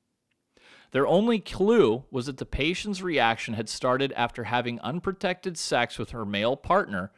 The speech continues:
which involved, quote, "oral ejaculation," end quote, according to the report. Now, one possibility was you can be allergic to semen. It's called seminal plasma hypersensitivity.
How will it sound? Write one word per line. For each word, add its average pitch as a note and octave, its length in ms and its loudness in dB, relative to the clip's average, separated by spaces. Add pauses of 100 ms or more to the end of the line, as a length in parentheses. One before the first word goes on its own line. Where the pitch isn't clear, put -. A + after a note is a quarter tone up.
(220)
which C3+ 280 -4
involved, F3 680 4
quote, A#3 440 4 (280)
"oral A3 460 6
ejaculation," G3+ 1300 0
end F#3 260 0
quote, E2 400 0 (160)
according F#2+ 380 -4
to F2+ 80 -6
the F2 40 -2
report. F2 440 0 (1080)
Now, C#3+ 340 0 (560)
one G3 200 2
possibility G3 640 2
was B2+ 280 0
you D#3+ 140 -2
can A3 460 -4
be G3+ 160 0
allergic F#3 500 2
to E3 100 -6
semen. C#3+ 540 -4 (120)
It's C3 220 -4
called E3 320 2
seminal G3+ 720 -2
plasma D#3 720 0
hypersensitivity. A2+ 1200 -4